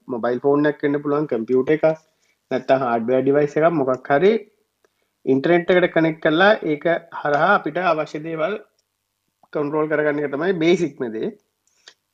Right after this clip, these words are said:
එක්ක මොනවා හරි රීඩින් ටිකක් බලා ගන්න එක, නැත්නම් ඇක්ෂන් එකක් ට්‍රිගර් කරන එක.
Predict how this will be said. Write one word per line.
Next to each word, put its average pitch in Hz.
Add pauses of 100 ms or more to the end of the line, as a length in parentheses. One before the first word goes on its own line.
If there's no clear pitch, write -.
(100)
එක්ක -
මොනවා 135
හරි 123
රීඩින් 127
ටිකක් 131
බලා 139
ගන්න 139
එක, 185
නැත්නම් 170
ඇක්ෂන් 151
එකක් 165
ට්‍රිගර් 185
කරන 120
එක. 107